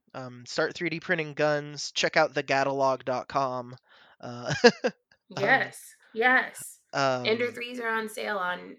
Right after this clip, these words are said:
Speaker 2: Amazon. I think I saw one for one seventy the other day.
Speaker 1: Y-, exactly, and they are so easy to use. I have one about four inches to my left shoulder right now.
Speaker 2: There you go.
Speaker 1: <laughs>
Speaker 2: Print
Speaker 1: Um,
Speaker 2: freedom all day long.
Speaker 1: Exactly. Um,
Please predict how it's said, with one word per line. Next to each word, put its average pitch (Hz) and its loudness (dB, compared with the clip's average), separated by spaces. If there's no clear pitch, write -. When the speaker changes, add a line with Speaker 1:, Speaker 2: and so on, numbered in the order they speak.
Speaker 2:
Amazon. 175 -6
I 175 -14
think 196 -14
I 190 -12
saw 196 -8
one 196 -10
for 190 -14
one 185 -14
seventy 180 -14
the - -18
other - -14
day. - -18
Speaker 1:
Y-, 123 -18
exactly, 120 -10
and 113 -20
they 127 -6
are 113 -8
so 165 -4
easy 156 -8
to 147 -10
use. 147 -10
I 139 -6
have 131 -8
one 135 -10
about 135 -14
four 147 -12
inches 147 -14
to 147 -14
my 67 -10
left - -12
shoulder 65 -10
right 64 -14
now. 69 -14
Speaker 2:
There 170 -12
you 185 -8
go. 247 -6
Speaker 1:
<laughs> - -20
Speaker 2:
Print 214 -2
Speaker 1:
Um, - -20
Speaker 2:
freedom 220 0
all 185 -8
day 180 -12
long. 165 -18
Speaker 1:
Exactly. 127 -8
Um, 127 0